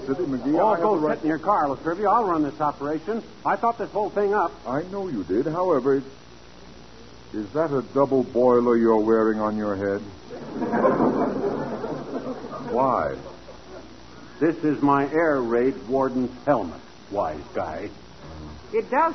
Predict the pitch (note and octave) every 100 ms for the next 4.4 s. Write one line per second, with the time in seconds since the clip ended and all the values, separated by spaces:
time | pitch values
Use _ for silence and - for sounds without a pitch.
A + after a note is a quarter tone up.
0 | - G3 A#3 A#3+ G3 E3+ E3 D#3 D3+ E3
1 | D3+ C#3+ D3+ D3+ D3+ D3 C#3+ D3 F#3+ G3+
2 | - A3+ E3 - A2 D3+ G3 A#3+ A#3 A3+
3 | G#3 G3+ F#3 - F3+ D3 - E3+ D3 -
4 | F3+ G2+ G2+